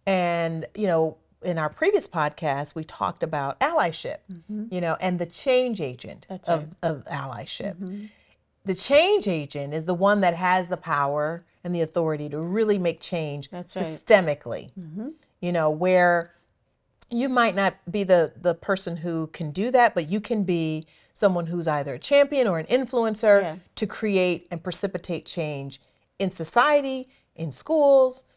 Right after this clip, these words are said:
Speaker 1: in organizations, and even in families.
Speaker 2: Absolutely. Um, when I just thought about, you talked about the, the allyship continuum and, you know, the change agent. And when we think about systems, very often we think about sort of the larger system.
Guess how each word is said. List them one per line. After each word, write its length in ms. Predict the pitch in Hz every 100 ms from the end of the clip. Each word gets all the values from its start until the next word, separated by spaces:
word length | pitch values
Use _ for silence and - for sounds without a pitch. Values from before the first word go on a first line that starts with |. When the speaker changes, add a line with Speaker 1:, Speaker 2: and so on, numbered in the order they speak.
| _ -
Speaker 1:
in 100 | 151
organizations, 1040 | 151 151 151 190 247 247 254 247 247 240 _ _ _ -
and 160 | 151
even 300 | 202 247 247
in 120 | 214 202
families. 840 | 170 147 127 95 120 143 - - _
Speaker 2:
Absolutely. 840 | 226 220 202 175 170 156 147 151 -
Um, 500 | 175 160 160 165 -
when 460 | 185 185 190 98 190 _
I 120 | 196 190
just 240 | 190 -
thought 200 | 180 165
about, 240 | 170 160 165
you 80 |
talked 260 | 165 175 160
about 280 | 170 156 -
the, 280 | 160 165 -
the 80 | 160
allyship 560 | 156 156 151 - 165
continuum 760 | - 160 175 160 165 151 147 147 -
and, 420 | 156 147 147 147 _ - - _
you 100 | 180
know, 140 | 170 151
the 100 | 156
change 400 | - 170 165 165
agent. 360 | 156 156 156
And 80 | 160
when 100 | 175
we 80 | 170
think 240 | 170 202 202
about 320 | 180 139 -
systems, 640 | - 233 - 175 147 147
very 240 | - 156 156
often 340 | 151 151 156
we 80 | 151
think 220 | 147 170
about 260 | 165 151 135
sort 180 | - 160
of 40 |
the 120 | 170 143
larger 440 | 156 160 156 147
system. 500 | - 147 - 135